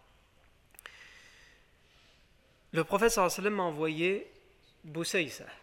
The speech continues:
Je vais revenir sur Boussaïssa.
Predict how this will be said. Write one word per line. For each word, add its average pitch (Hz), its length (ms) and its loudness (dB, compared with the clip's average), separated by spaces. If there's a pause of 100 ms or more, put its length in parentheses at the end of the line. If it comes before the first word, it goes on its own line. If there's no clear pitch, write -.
(1900)
Je - 100 -14
vais 165 40 -2
revenir 147 340 -6
sur 147 160 -8
Boussaïssa. 135 480 -12